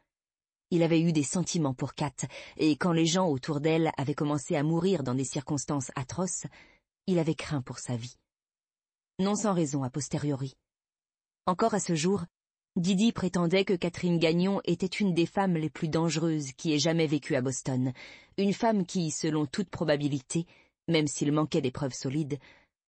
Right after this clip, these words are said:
avait monté un scénario pour faire descendre son propre mari.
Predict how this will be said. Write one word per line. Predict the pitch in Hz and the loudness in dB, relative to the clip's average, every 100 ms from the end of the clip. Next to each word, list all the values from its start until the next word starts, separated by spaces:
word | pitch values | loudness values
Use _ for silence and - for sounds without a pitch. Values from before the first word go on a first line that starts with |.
| - | -4
avait | 175 180 | 0 4
monté | 175 170 185 156 | 4 2 0 0
un | 135 | 0
scénario | - 156 143 135 139 | 0 0 0 -2 -2
pour | 139 135 | -2 -6
faire | - 131 | -6 -2
descendre | 151 - 139 127 | -2 -2 -2 -4
son | 127 135 | -6 -6
propre | - 127 - 120 | -4 -6 -4 -4
mari. | 110 113 | -4 -6